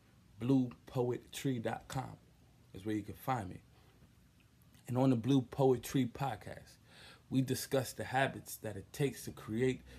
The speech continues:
a successful life, as well as the habits that it takes to break through a stressful life. You feel me, then? In today's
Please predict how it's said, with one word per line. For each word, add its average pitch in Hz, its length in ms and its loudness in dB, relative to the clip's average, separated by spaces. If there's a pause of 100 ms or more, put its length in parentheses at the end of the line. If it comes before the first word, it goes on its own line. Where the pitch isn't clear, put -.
a - 60 -12
successful - 580 -4
life, 101 340 -6 (640)
as 101 140 -8
well 135 160 6
as 123 100 -2
the 120 80 -4
habits 120 420 2
that 110 200 -4
it - 160 -10
takes - 440 -2 (260)
to - 100 -12
break 127 340 2 (140)
through 135 260 4 (480)
a - 60 -12
stressful - 500 -4
life. 95 200 -8 (360)
You 101 60 -12
feel 123 220 0
me, 120 80 0
then? 127 200 0 (1800)
In 107 120 -4
today's 120 580 0